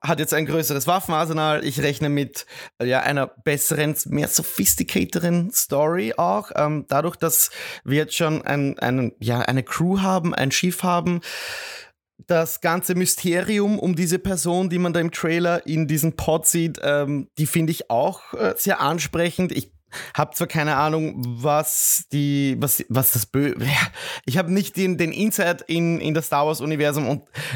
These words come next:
auch nicht so das persönliche Interesse, mich da jetzt vorab reinzulesen. Ich rechne hier einfach mit einem sehr, sehr guten Spiel von einem verdammt guten Studio, kommt ja von Respawn, die sich, ähm, nicht nur vornehmen, ein Sequel zu machen, sondern,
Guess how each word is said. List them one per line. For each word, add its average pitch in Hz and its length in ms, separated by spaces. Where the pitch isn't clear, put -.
auch 156 200
nicht 160 220
so 160 80
das 151 160
persönliche 156 400
Interesse, 147 560
mich 151 140
da 165 80
jetzt 160 300
vorab 147 440
reinzulesen. 165 720
Ich 147 160
rechne 175 200
hier 175 220
einfach 165 180
mit 160 180
einem 151 220
sehr, 156 200
sehr 143 120
guten 135 240
Spiel 220 320
von 139 160
einem 139 220
verdammt 143 340
guten 143 280
Studio, 180 340
kommt 156 220
ja 151 60
von 139 180
Respawn, 165 480
die 139 60
sich, 143 340
ähm, 135 400
nicht 196 300
nur 190 120
vornehmen, 165 540
ein 135 180
Sequel 180 460
zu - 120
machen, 165 440
sondern, 147 380